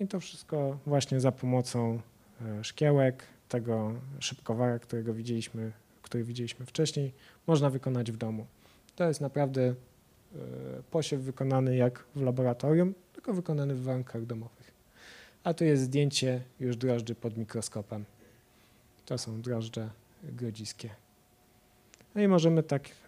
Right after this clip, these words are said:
w domowych warunkach przechowywać drożdże, e, na skosach agarowych i potem z tych pojedynczych komórek nawet w domu namnożyć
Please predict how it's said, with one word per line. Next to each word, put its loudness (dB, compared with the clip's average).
w -10
domowych 2
warunkach 2
przechowywać 0
drożdże, 0
e, -8
na -6
skosach -8
agarowych 4
i -4
potem 2
z -18
tych -6
pojedynczych 0
komórek -2
nawet -6
w -8
domu -2
namnożyć -2